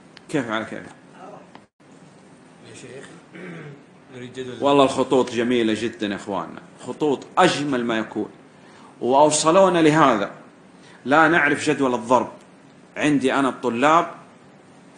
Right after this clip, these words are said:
Speaker 1: في متوسط، أريد منهم حتى ندرس فرائض جد-، إلى جدول ضرب كم؟ أربعة بس، ما يعرفوا جدول الضرب. هذه مشكلة. والكتاب الآن،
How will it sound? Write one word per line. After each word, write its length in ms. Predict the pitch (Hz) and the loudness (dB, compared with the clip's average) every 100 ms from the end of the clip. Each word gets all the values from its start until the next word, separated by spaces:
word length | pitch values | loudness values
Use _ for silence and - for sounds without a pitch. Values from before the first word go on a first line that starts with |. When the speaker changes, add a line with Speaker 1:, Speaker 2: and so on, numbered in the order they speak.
| - | -8
Speaker 1:
في 380 | 110 104 104 - - - - - - - - - - - - - | -4 -2 -4 -8 -20 -20 -20 -20 -20 -20 -20 -20 -20 -20 -20 -16
متوسط، 560 | 135 147 147 - - - - - - - - - - - - - - - | -8 -2 0 -2 -6 -12 -20 -20 -20 -20 -20 -20 -20 -20 -20 -20 -18 -4
أريد 400 | 139 180 180 156 | 2 4 4 2
منهم 280 | 196 160 135 | 0 0 -2
حتى 340 | - 143 151 | -6 -8 -4
ندرس 360 | 170 180 160 - | -2 -2 -4 -4
فرائض 460 | 160 170 196 220 220 - - | -2 0 0 -4 -10 -16 -18
جد-، 400 | - 185 190 - - | -2 0 0 -6 -2
إلى 200 | 175 175 | 2 2
جدول 460 | 160 214 190 175 165 | 2 2 0 -2 2
ضرب 280 | 220 220 | 2 2
كم؟ 240 | - 180 175 - - - - - - - - 151 | 0 0 0 -8 -20 -20 -20 -20 -20 -20 -4 2
أربعة 380 | 170 123 110 | 2 2 -2
بس، 400 | 123 208 - - - - - - - - - - - | 0 0 0 -8 -12 -20 -20 -20 -20 -20 -20 -20 -2
ما 140 | 151 | 2
يعرفوا 300 | 147 120 113 | 2 0 -4
جدول 300 | 113 113 113 | -8 -4 -4
الضرب. 300 | 104 101 95 - - _ - - - - - - - - - | -4 -6 -8 -10 -20 _ -20 -20 -20 -20 -20 -20 -20 -20 -20
هذه 80 | 95 | -8
مشكلة. 460 | 139 147 - 117 104 - - - | -4 -4 -4 -8 -10 -16 -20 -8
والكتاب 600 | 127 127 147 139 208 180 | -4 -2 -2 0 2 4
الآن، 380 | 156 170 185 131 | 2 2 2 0